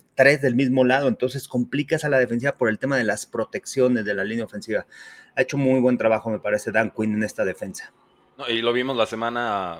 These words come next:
Speaker 2: antepasada, ¿no? Con Micah Parsons llegando solo al mariscal de campo, pues,
Speaker 1: Ujú.
Speaker 2: es precisamente porque los traen vueltos locos con todos los, los desbarajustes, eh, defensivos. Ahora, Águilas de Filadelfia, les tenemos que dar una calificación reprobatoria por completo. Inician la campaña con diez victorias, una derrota,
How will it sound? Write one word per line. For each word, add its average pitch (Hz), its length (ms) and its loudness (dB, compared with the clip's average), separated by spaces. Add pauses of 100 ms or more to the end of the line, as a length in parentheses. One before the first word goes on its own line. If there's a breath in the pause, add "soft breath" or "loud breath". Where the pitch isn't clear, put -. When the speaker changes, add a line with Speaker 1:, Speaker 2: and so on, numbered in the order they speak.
Speaker 2:
antepasada, 95 640 -2
¿no? 110 180 -6
Con 85 240 -10
Micah 104 300 -4
Parsons 107 520 -4 (140)
llegando 110 380 -2
solo 120 240 0
al 110 60 0
mariscal 104 360 -2
de 113 80 -2
campo, 107 340 -2
pues, 104 140 -6
Speaker 1:
Ujú. 160 80 -8
Speaker 2:
es - 20 -8
precisamente 110 460 -6
porque 104 220 -10
los 90 100 -6
traen 110 160 -4
vueltos 113 320 -2
locos 123 380 2
con 101 180 -8
todos 107 160 -4
los, 104 260 -6
los 90 360 -10 (160)
desbarajustes, 101 840 -2 (400 loud breath)
eh, 87 480 -6
defensivos. 107 640 -6
Ahora, 131 300 4 (440 loud breath)
Águilas 160 380 6
de 139 80 -2
Filadelfia, 123 440 2
les 120 100 -6
tenemos 135 160 -6
que - 80 -6
dar 143 40 -4
una 143 120 -6
calificación 110 480 -6
reprobatoria 113 560 -4
por 110 160 -8
completo. 90 500 -10
Inician 120 320 -6
la 120 80 -2
campaña 113 460 -4
con 98 120 -10
diez 107 180 -6
victorias, 104 440 -8
una 101 140 -6
derrota, 143 580 0